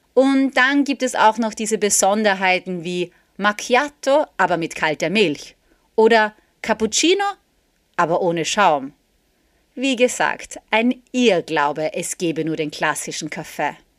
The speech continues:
Übrigens, in der Bar deines Vertrauens gelten natürlich andere Regeln.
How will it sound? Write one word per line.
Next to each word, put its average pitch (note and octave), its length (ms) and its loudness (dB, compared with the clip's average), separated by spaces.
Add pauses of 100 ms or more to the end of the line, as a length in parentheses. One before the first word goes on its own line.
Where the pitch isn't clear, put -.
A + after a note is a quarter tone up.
(960)
Übrigens, E3 800 -2 (380)
in F#3+ 160 -4
der E3 140 0
Bar A3+ 360 2
deines D#3 360 -2
Vertrauens D3+ 920 0 (140)
gelten G#3 320 0
natürlich A#3 480 -4
andere D#3+ 560 -2
Regeln. D3 400 -6